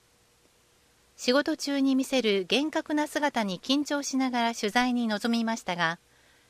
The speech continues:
優しさも兼ね備えた人ばかり。皆さんの使命感に触れ、一層感謝が深まりました。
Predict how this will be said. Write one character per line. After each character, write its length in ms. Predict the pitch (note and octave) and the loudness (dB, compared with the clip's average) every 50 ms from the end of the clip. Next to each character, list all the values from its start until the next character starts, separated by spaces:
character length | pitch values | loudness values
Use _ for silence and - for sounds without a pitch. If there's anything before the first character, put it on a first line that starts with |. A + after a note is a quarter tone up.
| _ _ _ | _ _ _
優 120 | - F#3 G#3 | -2 -2 0
し 180 | - C4+ C#4 | 0 0 -2
さ 200 | - - - B3+ | -2 -2 -2 0
も 140 | B3 B3 A#3+ | 0 0 -2
兼 160 | - - A#3 | -2 -2 0
ね 140 | C4+ D#4 D#4 | 0 -2 -2
備 260 | - C#4+ C#4+ D4 D4 | -2 0 0 2 2
え 60 | C#4 | 0
た 100 | - F3+ | -2 -4
人 220 | E3+ - - F#3 D#3 | -6 -4 -4 -2 -2
ば 120 | E3 G3+ | -2 -2
か 120 | - A#3 G3+ | -2 -2 -4
り。 180 | F3+ - - _ _ _ _ _ _ _ _ _ _ _ _ _ _ _ _ _ _ _ _ _ _ _ - | -6 -8 -12 _ _ _ _ _ _ _ _ _ _ _ _ _ _ _ _ _ _ _ _ _ _ _ -4
皆 240 | G3 G#3+ A#3+ C4+ - | 2 4 4 4 4
さ 160 | - B3 A#3 | 2 2 2
ん 80 | G#3+ | 0
の 100 | G3+ F#3+ | -2 -4
使 140 | F3 - G3+ | -6 -4 -2
命 180 | G#3+ B3+ C#4+ C#4 | 0 0 0 0
感 240 | - C4 A#3+ A#3 A3 | 0 0 0 0 -2
に 80 | G#3 | -4
触 140 | G3 - G3+ | -4 -2 0
れ、 240 | F#3 F#3 F#3+ F#3+ - _ _ _ _ _ _ _ _ _ _ - | 2 4 2 2 0 _ _ _ _ _ _ _ _ _ _ -6
一 140 | G3 G#3 | -4 -4
層 280 | - - - D4+ D#4 C#4+ | -4 -4 -2 -2 -2 0
感 240 | - - D4 D4+ D4 | 0 2 2 2 2
謝 160 | - A3+ G3+ | 0 0 0
が 100 | G3 F3+ | 0 -2
深 200 | - - - G3 | -2 -2 -2 0
ま 100 | A3+ B3 | 0 0
り 100 | A#3 A3 | 0 0
ま 140 | G#3+ G#3+ A3+ | -2 -4 -6
し 80 | - | -4
た。 200 | - F3 E3+ E3 | 0 0 0 0